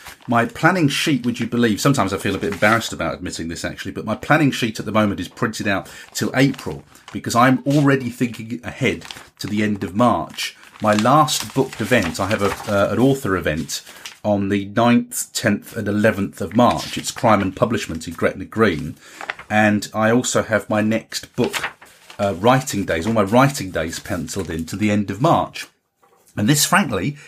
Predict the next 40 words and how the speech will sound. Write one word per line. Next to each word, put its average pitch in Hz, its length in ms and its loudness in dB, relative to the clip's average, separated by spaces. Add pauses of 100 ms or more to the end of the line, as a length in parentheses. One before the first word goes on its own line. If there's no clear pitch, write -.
is 127 80 0
how 113 120 4
the 120 80 0
work 156 260 4
gets - 240 -4
done. 76 240 -4
You've 107 140 -4
got - 180 -4
to - 80 -4
plan 170 240 -2
it. - 240 -8 (420)
Um, 113 460 2
and 117 340 -4
I 123 100 0
have 151 160 4
a 147 40 4
little, 135 260 2 (160)
a 123 180 -6
little 139 180 0
quote - 580 -2 (300)
on 113 140 0
my 107 220 2
planning 127 360 2
sheet, 85 260 -10
my 98 100 -10
weekly 104 300 -6
planning 104 260 0
sheet, - 200 -10
from 98 120 -10
a 98 60 -6
guy 120 180 2
called 107 260 -8
Robin 120 260 4
Sharma, 113 580 0 (380)
who 98 140 -2
I 95 60 4
love 120 220 4
to 98 80 -2
listen 85 320 -6
to. 76 300 -8